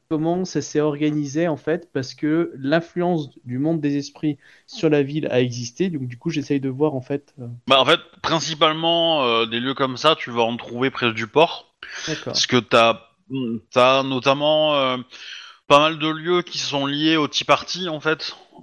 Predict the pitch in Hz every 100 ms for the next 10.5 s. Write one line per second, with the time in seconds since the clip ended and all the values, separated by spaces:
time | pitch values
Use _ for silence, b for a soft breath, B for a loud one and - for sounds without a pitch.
0 | - 110 110 113 117 117 113 117 120 117
1 | b b b 101 104 117 110 113 110 110
2 | 110 110 113 123 127 135 131 123 113 120
3 | 123 113 104 104 101 104 104 101 120 110
4 | 131 127 120 113 110 110 113 113 113 113
5 | 107 110 139 135 139 139 139 123 107 107
6 | 107 104 _ _ _ B B B B B
7 | B 104 104 104 113 104 110 113 113 120
8 | 127 120 113 - 113 107 113 113 117 131
9 | 143 147 147 147 - 120 131 120 113 -
10 | 107 104 143 165 -